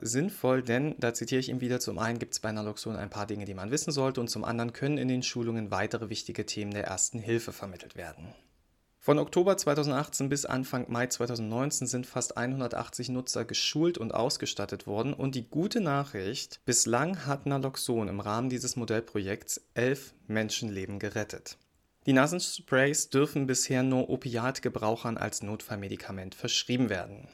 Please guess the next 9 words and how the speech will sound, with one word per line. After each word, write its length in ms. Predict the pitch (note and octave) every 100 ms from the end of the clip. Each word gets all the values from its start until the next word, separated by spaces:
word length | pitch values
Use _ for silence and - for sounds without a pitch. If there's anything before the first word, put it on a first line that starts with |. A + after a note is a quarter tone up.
| _ -
Ja, 180 | D3 B2+
wie 80 | C3
bereits 240 | B2 B2
erwähnt, 240 | A#2+ D3+
das 140 | D#3+ C3+
Modellprojekt 440 | B2 A#2+ A#2+ A#2
ist 200 | - -
mittlerweile 500 | B2 A#2+ A2 G#2 G2+
vorbei, 640 | - F#2+ - F2 F2+ E3